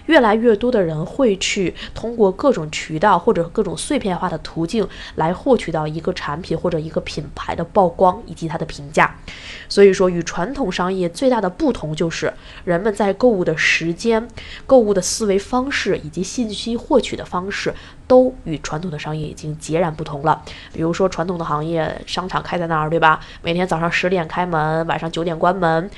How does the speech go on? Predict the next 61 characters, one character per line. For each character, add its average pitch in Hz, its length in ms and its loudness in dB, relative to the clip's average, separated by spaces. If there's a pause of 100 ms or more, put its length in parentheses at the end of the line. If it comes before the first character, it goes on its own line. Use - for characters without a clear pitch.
(240)
然 185 140 0
后 196 220 4
周-， 233 280 0
很 175 160 -2
多 208 140 2
人 220 160 4
会 226 180 6
习 180 240 -6
惯 208 160 0
在 196 120 0
周 247 200 4
末 254 220 2
的 170 100 0
时 170 160 -6
候 165 140 0
集 165 200 -10
中 190 140 -2
去 196 100 -6
采 160 200 -6
购 180 120 2
一 185 60 0
些 190 100 -2
产 170 280 -4
品。 - 180 -2 (320)
那 285 100 -2
随 240 220 4
着 262 80 4
整 196 180 -2
个 202 120 2
电 220 160 0
商 233 120 -4
的 233 80 -2
发 254 280 2
展 156 260 -4
呢， 160 160 -4 (240)
大 220 100 2
家 202 140 4
可 202 140 -2
以 185 160 0
二 202 120 2
十 208 120 -2
四 220 200 -2
小 160 280 -4
时， 156 480 -4 (280)
然 180 120 -4
后 175 100 2
不 170 260 -2
限 214 280 -2
时 - 200 -4
间、 185 320 -2 (240)
不 170 200 -2
限 220 280 -4
场-， 127 440 -4 (180)
场 139 340 -6
地 262 200 0
的 170 220 -4
来 139 280 -4
进 165 240 -4
行 151 300 -10
购 180 100 4
物。 170 260 2